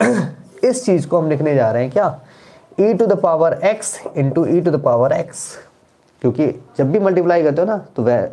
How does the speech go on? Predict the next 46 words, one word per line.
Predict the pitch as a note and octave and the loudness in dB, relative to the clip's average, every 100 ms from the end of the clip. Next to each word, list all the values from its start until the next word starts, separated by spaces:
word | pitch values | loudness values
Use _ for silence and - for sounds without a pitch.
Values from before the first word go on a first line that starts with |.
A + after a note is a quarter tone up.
| C3 | 0
जो | C#3 | 0
exponent | C3+ - A3 A3+ | 0 0 0 2
होती | F3 D#3 | 2 2
है, | |
वो | E3+ | 2
क्या | E3+ A3+ | 2 0
होती | F3 | 2
है? | B2 | 0
आपस | B2+ A#2+ D3 | 0 -2 -2
में | G#3+ | -2
ऐड | - D#3+ C#3+ | 0 0 2
होती | G#2+ G2+ | -2 -2
है | E2 | -4
upon | - C3+ F#3 - _ - - - - _ - - | -2 -2 -2 -6 _ -18 -18 -18 -20 _ -20 -2
e | E3 F3+ | 0 2
to | F3 | 0
the | D#3+ | 0
power | D#3 D3 F3+ | -2 0 0
x | F#3+ - | -4 -4
plus | C3+ B2+ A#2+ | -2 0 0
one | E3 G3+ G3 - _ _ | 0 -2 -10 -20 _ _
dx। | A#2 A2 G#2+ A2 - - - - _ _ _ - - - _ _ | -8 -6 -8 -12 -18 -20 -20 -20 _ _ _ -20 -20 -20 _ _
ठीक | E3+ F#3+ | -2 0
है, | G#3 - _ _ | -2 -6 _ _
तो | - | -8
सपोज | - A#3 C4 C#4+ B3+ | -2 -2 2 0 0
करते | F#3+ B2+ C3+ | 0 0 0
हैं, | D3+ | 0
let | F3 G3+ - | 0 -2 -2
करते | C3 G#2+ B2 | -4 -2 -2
हैं, | D3 | 0
let | F3+ G#3+ - - | 0 -2 -10 -4
e | G3 G#3+ | 0 0
to | G#3 | 0
the | F#3+ | 0
power | F3+ D#3+ D#3+ F3 | 0 0 2 2
x | F3+ - - - - _ _ - - - - | 0 -8 -14 -14 -18 _ _ -20 -20 -16 -4
is | C3 B2+ | -2 0
equal | C3 D3+ D3 | -2 -2 -2
t। | - G#2 - - - _ _ _ | -2 -6 -6 -20 -20 _ _ _
ठीक | B2 D#3+ | -2 -2
है, | G3+ - _ | -4 -12 _
Put | - F#3+ | -4 -2
करते | - A2 - | -2 -2 -2
हैं | A#2+ | -2
यहाँ | C#3 | 0